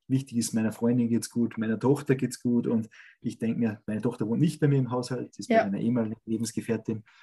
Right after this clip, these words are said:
Speaker 1: Aber das ist mir im Endeffekt wichtig. Alles andere ist mir komplett egal,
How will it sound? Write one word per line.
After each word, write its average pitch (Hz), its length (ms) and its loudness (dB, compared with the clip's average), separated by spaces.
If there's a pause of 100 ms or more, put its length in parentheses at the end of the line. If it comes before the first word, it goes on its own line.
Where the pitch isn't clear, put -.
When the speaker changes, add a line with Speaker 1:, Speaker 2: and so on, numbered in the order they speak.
(420)
Speaker 1:
Aber 107 440 -2 (100)
das 107 240 0
ist - 160 -4
mir 117 380 0
im 113 180 2
Endeffekt 110 440 -2
wichtig. 135 420 0 (400)
Alles 110 320 0
andere 101 300 -2
ist - 240 -8
mir 98 100 -8
komplett - 540 -8
egal, 95 340 -4